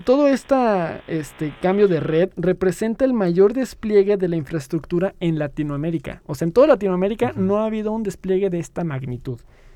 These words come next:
Speaker 1: Entonces, también dijo que las ciudades, ah, eh, pongan atención, las ciudades en donde ya va a estar disponible van a ser Hermosillo, Ciudad Juárez, Chihuahua, Torreón,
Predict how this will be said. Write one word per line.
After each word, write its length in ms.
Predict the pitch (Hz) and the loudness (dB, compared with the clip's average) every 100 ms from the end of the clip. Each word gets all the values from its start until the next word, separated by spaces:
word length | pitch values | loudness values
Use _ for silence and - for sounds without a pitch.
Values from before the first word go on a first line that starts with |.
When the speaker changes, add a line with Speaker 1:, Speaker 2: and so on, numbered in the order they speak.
| - - - _ | -20 -20 -20 _
Speaker 1:
Entonces, 460 | - 147 185 190 190 | -8 -4 -2 -2 -2
también 520 | - 196 202 254 277 | 0 0 2 2 2
dijo 320 | 277 247 220 | 0 -2 -6
que 120 | - | -8
las 180 | 156 131 | -8 -8
ciudades, 640 | - 165 202 226 170 220 - | -4 0 2 2 0 -2 -8
ah, 160 | - 143 | -12 -12
eh, 80 | 135 | -14
pongan 300 | 139 127 123 | -12 -10 -8
atención, 400 | 135 226 269 330 - - - - | -4 -4 -4 -8 -10 -18 -20 -6
las 220 | 175 196 | 0 2
ciudades 420 | 190 240 294 370 277 | 2 2 6 6 4
en 80 | 226 | 2
donde 220 | 220 202 | 2 4
ya 120 | 240 | 4
va 80 | 302 | 4
a 20 | |
estar 240 | 285 269 | 2 2
disponible 680 | 254 - 202 185 202 208 269 - | 0 -4 0 2 2 -2 -6 -4
van 160 | 190 196 | 0 0
a 80 | 202 | 2
ser 260 | 196 190 - | 0 -2 -4
Hermosillo, 720 | 165 151 147 135 190 190 339 - - - - | -2 -2 -4 -4 -4 -4 -8 -12 -20 -20 -20
Ciudad 320 | - 170 160 151 | -4 -2 -2 -2
Juárez, 480 | 165 156 165 240 - - _ | -4 -2 -4 -8 -14 -20 _
Chihuahua, 680 | - 143 131 131 131 147 254 - - - - | -6 -4 -2 -4 -6 -8 -10 -18 -20 -20 -14
Torreón, 580 | - 143 135 139 127 175 | -6 -4 -4 -4 -6 -10